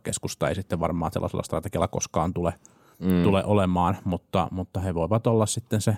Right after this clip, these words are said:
Speaker 1: se tavallaan tietyn maaseutuväestön edustaja.
Speaker 2: Mm, tätä toki on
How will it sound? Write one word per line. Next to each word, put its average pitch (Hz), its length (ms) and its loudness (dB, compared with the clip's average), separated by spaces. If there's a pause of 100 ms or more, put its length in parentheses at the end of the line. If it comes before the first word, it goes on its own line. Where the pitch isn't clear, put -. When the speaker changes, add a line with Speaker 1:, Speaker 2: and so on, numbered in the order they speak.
Speaker 1:
se - 160 2
tavallaan 90 520 2
tietyn 87 360 0
maaseutuväestön 80 960 -2 (220)
edustaja. - 440 -6 (220)
Speaker 2:
Mm, 87 120 2
tätä 82 240 2
toki 82 260 2
on 80 180 0